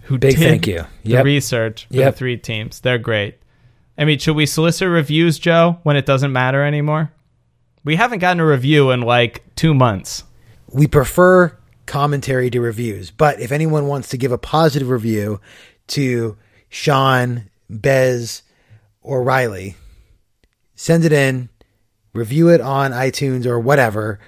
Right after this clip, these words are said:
Speaker 2: or just email it to us 'cause they did a great job.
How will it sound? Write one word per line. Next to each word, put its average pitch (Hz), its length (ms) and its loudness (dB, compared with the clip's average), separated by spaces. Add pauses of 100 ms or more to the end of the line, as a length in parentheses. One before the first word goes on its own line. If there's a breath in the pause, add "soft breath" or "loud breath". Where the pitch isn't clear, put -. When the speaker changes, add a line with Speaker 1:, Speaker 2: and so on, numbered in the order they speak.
(140 soft breath)
Speaker 2:
or 127 140 -2
just 107 160 -8
email 147 340 2
it 127 180 0
to 120 140 -6
us 117 320 -4
'cause 120 340 -6
they 135 420 4
did 120 160 2
a 110 80 -2
great 98 200 -8
job. - 240 -10